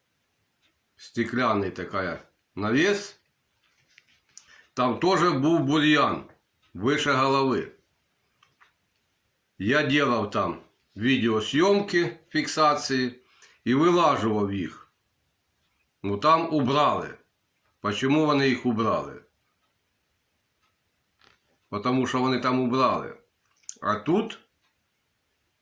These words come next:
держать кому продать эту территорию. Люди возмущаются, ну ничего, повозмущаются, все равно вони його продадуть,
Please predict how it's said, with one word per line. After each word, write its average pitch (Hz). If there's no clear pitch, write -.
держать 139
кому 135
продать 120
эту 120
территорию. 117
Люди 135
возмущаются, 143
ну 202
ничего, 180
повозмущаются, 160
все 139
равно 147
вони 131
його 120
продадуть, 107